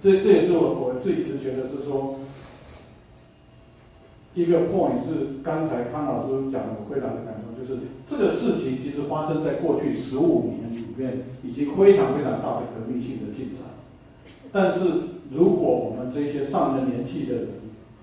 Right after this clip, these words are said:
没有去注意这些事情，他很可能还是连一个 digital immigrant 都不是。但是这个东西，他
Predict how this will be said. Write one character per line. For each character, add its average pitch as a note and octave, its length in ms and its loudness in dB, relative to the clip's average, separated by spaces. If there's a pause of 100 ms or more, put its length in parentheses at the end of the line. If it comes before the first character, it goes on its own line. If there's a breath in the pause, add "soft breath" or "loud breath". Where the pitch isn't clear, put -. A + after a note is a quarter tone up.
(220)
没 D3 200 0
有 E3+ 200 6
去 - 300 -4
注 D#3+ 300 4
意 C3 180 -2
这 C3+ 160 0
些 C3+ 120 0
事 C3+ 200 -2
情， - 100 -6 (400)
他 E3 120 2
很 D#3+ 200 0
可 C#3 80 -4 (100)
能 A#2+ 140 -10
还 B2 140 -8
是 C3 320 -6 (560)
连 C3+ 260 0
一 - 80 -2
个 - 220 -2
digital B2+ 420 -2
immigrant B2 500 -4
都 A#2+ 180 -2
不 G2 180 -8
是。 - 200 -8 (800 loud breath)
但 G#3+ 220 6
是 G#3 180 2
这 G#3 140 4
个 F3 140 6
东 F3 200 2
西， E3+ 440 0 (800)
他 F#3 320 0